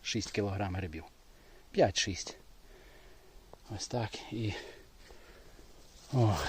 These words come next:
ну, то це такий гриб, що, то як бачите,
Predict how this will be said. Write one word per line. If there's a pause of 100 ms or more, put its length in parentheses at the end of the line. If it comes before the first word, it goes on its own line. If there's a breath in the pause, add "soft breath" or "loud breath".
ну,
то
це
такий
гриб,
що, (1120 loud breath)
то
як
бачите,